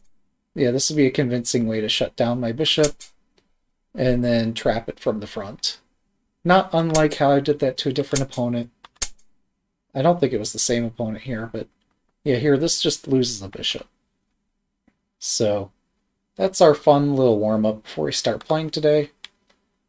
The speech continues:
We're gonna play ten-minute games as we normally do, and continue hoping, um,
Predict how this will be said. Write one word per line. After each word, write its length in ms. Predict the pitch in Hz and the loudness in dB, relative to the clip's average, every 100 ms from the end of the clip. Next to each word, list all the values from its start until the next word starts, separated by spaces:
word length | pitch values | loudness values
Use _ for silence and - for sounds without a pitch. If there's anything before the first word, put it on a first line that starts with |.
| _ | _
We're 80 | 139 | -4
gonna 160 | 156 151 | 0 2
play 240 | - 139 | 4 4
ten-minute 560 | 135 139 127 123 120 117 | 4 0 0 0 -2 -2
games 380 | 107 107 110 | -2 -2 -4
as 260 | - 104 - | -4 -4 -6
we 80 | 101 | -4
normally 380 | 117 143 139 135 | -4 -2 -2 0
do, 320 | 131 131 127 _ _ _ _ _ - | 2 0 -4 _ _ _ _ _ -8
and 380 | 117 107 110 | -6 -6 -8
continue 460 | - 117 139 131 127 | -8 -4 -2 0 2
hoping, 600 | 127 120 123 123 120 123 _ _ _ _ _ _ _ _ _ _ - | 0 2 0 0 -2 -6 _ _ _ _ _ _ _ _ _ _ -10
um, 540 | 101 98 98 98 95 | -6 -4 -4 -6 -10